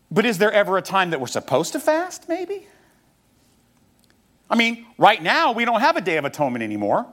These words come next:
So the one required fast in the Old Testament has been, what? Done away with because of the Lamb of God. So the atonement fast is gone. And there are no more required fastings.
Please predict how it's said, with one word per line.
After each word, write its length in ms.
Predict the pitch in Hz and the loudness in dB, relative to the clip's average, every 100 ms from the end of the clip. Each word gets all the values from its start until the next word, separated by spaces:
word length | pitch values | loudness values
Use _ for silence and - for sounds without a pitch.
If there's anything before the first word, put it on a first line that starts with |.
| - _ - - | -20 _ -20 -4
So 160 | 226 214 | 0 2
the 100 | 202 | 2
one 340 | 190 294 302 | 2 2 2
required 720 | 214 - 196 262 339 277 190 | -2 -2 2 2 4 0 0
fast 380 | - 170 170 202 | 2 2 0 -4
in 80 | 196 | -2
the 100 | 196 | 0
Old 140 | 180 | 2
Testament 480 | 233 277 180 170 180 - - _ | 0 0 0 -2 -2 -10 -20 _
has 200 | 175 165 | 2 2
been, 340 | 165 160 156 - | 0 -2 -2 0
what? 580 | 185 170 - - - 104 | 2 2 0 -18 -12 -2
Done 200 | 147 143 | 0 2
away 280 | 135 190 | 2 2
with 220 | 208 151 147 | 2 -4 -4
because 400 | 143 151 151 127 | -2 0 0 0
of 180 | 135 | -2
the 120 | 113 123 | -2 -2
Lamb 320 | 113 110 104 | -2 -2 -6
of 180 | 92 95 | -8 -6
God. 480 | 113 110 82 131 - _ _ _ _ _ _ _ _ _ _ _ _ _ _ | -2 0 -2 -6 -14 _ _ _ _ _ _ _ _ _ _ _ _ _ _
So 240 | - 190 | 0 0
the 120 | 170 147 | 2 -2
atonement 500 | 143 220 294 208 - | 0 2 2 -2 0
fast 440 | 160 156 165 - _ _ _ | 0 0 -2 -12 _ _ _
is 140 | 151 123 | -6 2
gone. 360 | 175 151 - - _ _ _ _ _ _ _ _ _ _ _ _ _ _ _ _ _ | 4 2 -2 -18 _ _ _ _ _ _ _ _ _ _ _ _ _ _ _ _ _
And 140 | 113 127 | -6 0
there 140 | 147 | 2
are 160 | 247 277 | 2 0
no 120 | 143 | -2
more 220 | 123 104 | -2 -4
required 480 | 98 - 95 87 - | -4 -6 -6 -6 -8
fastings. 640 | 73 - - 69 - - | -10 -10 -14 -18 -20 -20